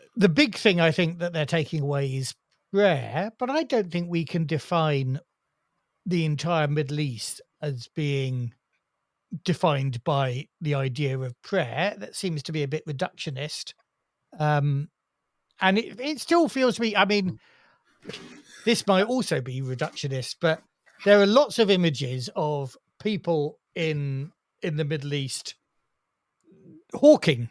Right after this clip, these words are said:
and, you know, and having birds of prey on their wrists in, in popular culture. And that seems to be something, I mean, not necessarily birds of prey, but the idea of these mysterious birds that they talked about in the interview,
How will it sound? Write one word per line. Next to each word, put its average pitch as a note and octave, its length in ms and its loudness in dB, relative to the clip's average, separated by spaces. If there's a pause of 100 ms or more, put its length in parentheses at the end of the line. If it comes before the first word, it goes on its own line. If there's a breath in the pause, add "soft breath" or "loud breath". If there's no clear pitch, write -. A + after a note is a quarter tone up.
(140)
and, D#3+ 280 0
you G3+ 100 4
know, D3+ 120 6
and D#3 100 2
having E3 280 4
birds E3+ 340 2
of D3+ 120 -4
prey D#3+ 440 4
on D#3 200 4
their D3 180 4
wrists - 600 -4 (360 soft breath)
in, D#3+ 300 -2
in D#3 180 -2
popular D#3 380 -4
culture. D#3+ 580 -4 (420)
And E3+ 300 2
that G3+ 300 4
seems G3 480 -2
to G3 100 -2
be E3+ 240 0
something, F3 720 -2
I F#3 80 2
mean, D#3+ 220 -2
not F3+ 200 -6 (120)
necessarily F3 520 -8
birds D#3 320 -4
of D3+ 120 -12
prey, F3 300 -4
but F3+ 160 -10
the E3 140 -6
idea E3+ 320 -4
of D#3 60 -4
these D#3 280 -8 (360)
mysterious E3+ 580 0
birds D#3+ 360 2
that F3+ 100 -16
they D#3+ 100 -6
talked F3+ 220 -8
about E3 240 -4
in F3 80 -8
the D#3+ 120 -2
interview, D#3+ 400 -2